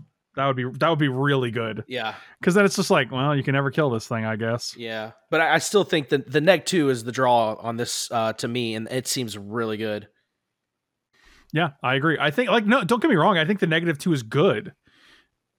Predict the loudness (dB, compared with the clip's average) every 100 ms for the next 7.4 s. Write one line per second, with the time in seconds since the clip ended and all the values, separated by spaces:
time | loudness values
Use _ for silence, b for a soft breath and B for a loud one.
0 | _ 0 2 0 0 -2 -2 -2 -4 0
1 | 0 4 4 2 2 0 -2 -6 B B
2 | B -2 0 0 0 0 2 2 2 4
3 | 2 -2 -4 -4 -4 -4 -2 0 -2 -2
4 | -2 -4 -8 0 0 2 4 6 6 4
5 | 2 2 2 2 2 2 2 0 2 2
6 | 2 2 0 2 4 2 2 0 2 0
7 | 0 0 -2 -4